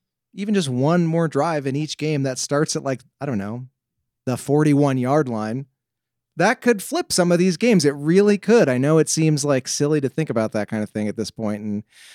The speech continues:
we're so mired in, uh, in the misery of watching not, not great results here, but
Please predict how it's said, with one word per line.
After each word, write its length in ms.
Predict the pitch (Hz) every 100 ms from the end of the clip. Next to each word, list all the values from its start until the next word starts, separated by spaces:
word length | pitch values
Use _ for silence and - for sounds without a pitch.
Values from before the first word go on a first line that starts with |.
| - -
we're 100 | 127
so 220 | 143 127
mired 500 | 120 117 127 123 117
in, 300 | 110 107 107 _ _ _ _ _ -
uh, 340 | 113 110 107 101
in 440 | 131 120 110 107 101
the 100 | 123
misery 460 | 117 135 131 123 110
of 120 | 107
watching 480 | 113 107 - 107 107
not, 260 | 110 110 _ _ -
not 280 | 113 110 -
great 220 | 123 104
results 460 | 110 117 131 127
here, 360 | - 107 101 101 -
but 320 | 113 104